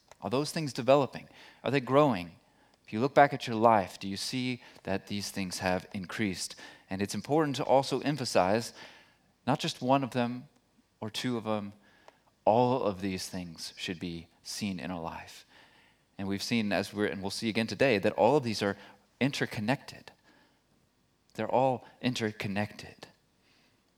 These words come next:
The Beatitudes also follow a natural and purposeful progression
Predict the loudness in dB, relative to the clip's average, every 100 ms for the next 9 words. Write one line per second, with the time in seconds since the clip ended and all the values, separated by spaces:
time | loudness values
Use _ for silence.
0 | _ _ _ _ _ -20 _ 2 6 6
1 | 6 2 -2 4 2 2 -2 4 6 6
2 | 2 2 4 4 4 0 0 -2 -4 -2
3 | -2 -2 -4 -4 -4 -4 0 0 0 -2
4 | -4